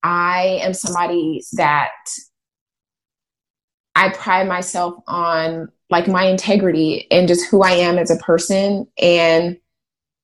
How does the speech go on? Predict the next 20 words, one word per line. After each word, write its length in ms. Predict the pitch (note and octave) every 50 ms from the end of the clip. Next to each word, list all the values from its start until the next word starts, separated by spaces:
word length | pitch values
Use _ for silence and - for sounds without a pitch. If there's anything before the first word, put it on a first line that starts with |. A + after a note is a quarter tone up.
| _ _ _ _ _ _ _ _ _ _ _ _ _ _ _ _ _ _ _ _ _ _ _ _ _ _ _ _ _ _
I 840 | F#3 F#3+ F#3+ F#3+ G3 F#3+ G3 G3+ G3 G3 G3 G3 G3 F#3+ F3+ - - _ _ _ _ _ _ -
have 380 | A3 - A3+ G#3 G3+ G3 F3+ F3+ - _ _ _ _ _
always 760 | - G#3 G#3 G3+ G#3 G#3+ A3 A3 A3 G#3+ G#3 G#3+ G3+ G3 G3
made 380 | G3+ G3 F#3+ F#3 F3+ F3+ F3+ -
authenticity 840 | - - E3+ - F#3+ F#3 F#3 F#3 - G#3 F#3 F#3+ - F3+ E3+ F#3 F3 - - _ -
first, 720 | - F3 D3+ C#3 C3+ - - - - - - - - - _ _ _ _ _ _ _ _ _ _ _ _
have 320 | - G3 F#3+ F#3 F#3 - - - _ _ -
wanted 440 | - G3 G#3 G#3 G#3+ A3 G#3 G#3 -
to 160 | - G3 F#3+
just, 400 | - - F3 F3 F3 - G#3 - - - _ _ _ _ _
like, 260 | F#3 F3+ F3+ F3+ - F#3
I 100 | F3+ F#3
am 120 | F3+ F3
so 340 | F3+ - - - G3 G#3+ A#3+
intentional 680 | C4 C4 B3+ - A3+ A3 G#3+ - F#3+ F#3+ G3 G3+ G3
with 160 | F#3+ G3 G3 -
everything 480 | - G#3 A3 A#3 B3 A3+ - G3+ E3 D#3
that 100 | D#3+ E3
I 120 | D#3+ D#3
do, 260 | D#3+ D#3 D#3+ D3+ D3+